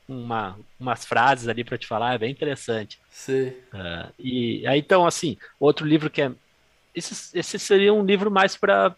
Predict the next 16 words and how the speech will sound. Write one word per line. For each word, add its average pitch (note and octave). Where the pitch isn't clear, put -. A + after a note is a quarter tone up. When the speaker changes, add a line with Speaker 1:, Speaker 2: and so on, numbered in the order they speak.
Speaker 1:
pra E3
galera D#3+
que F3
já E3
tá -
um G3+
pouquinho -
interessada. D3+
Eu A#2+
acho -
que C3
vocês -
chamam D#3
de C3
pré-coiner, G#2+
né? F#2